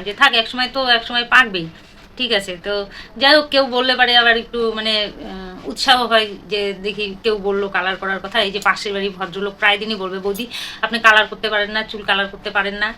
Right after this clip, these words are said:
হ্যাঁ, চুল কালার করবেন, ভালো লাগবে, হ্যাঁ, কেমন বয়স্ক বয়স্ক লাগে, আর ওর চুল পেকে কেমন হয়ে গেছে।" তো মানে দেখা হলেই বলবে। তো সেদিন একজন দিদিভাই বললো, তো আমার মনে খুব আনন্দ লাগলো যে দিদিভাই বললো আমাকে চুল কালার করার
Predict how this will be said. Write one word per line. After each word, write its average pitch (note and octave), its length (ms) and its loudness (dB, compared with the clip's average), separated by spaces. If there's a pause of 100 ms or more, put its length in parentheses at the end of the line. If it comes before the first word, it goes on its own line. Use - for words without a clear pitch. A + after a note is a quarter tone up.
(240)
হ্যাঁ, G#3 180 -8
চুল A#3 180 -8
কালার G#3+ 240 4
করবেন, G#3+ 280 -4
ভালো G3+ 240 0
লাগবে, E3+ 320 -6 (320)
হ্যাঁ, G#3 200 -10
কেমন G#3 300 -2
বয়স্ক G3+ 300 0
বয়স্ক G3 300 -4
লাগে, G3 320 -2
আর F#3 160 0
ওর F#3 140 -8
চুল F#3+ 200 -8
পেকে G3 220 -6
কেমন F#3+ 280 -6
হয়ে F#3 200 -6
গেছে।" F#3+ 340 -8 (320)
তো G#3+ 60 -4 (240)
মানে B3 460 0
দেখা C4+ 300 4
হলেই C#4+ 300 6
বলবে। F3+ 320 0 (760)
তো A#3 100 0
সেদিন C4 260 -2
একজন B3 280 -2
দিদিভাই A#3 340 2
বললো, A3 280 -2
তো A3 120 0
আমার A3 220 0
মনে A3 200 -2
খুব A#3+ 180 -6
আনন্দ G#3+ 280 2
লাগলো G3 280 2
যে G3 100 -4
দিদিভাই G#3+ 380 -2
বললো A3 300 -2
আমাকে G#3+ 160 -6
চুল G#3 200 -10
কালার G#3 220 -2
করার G#3+ 220 -6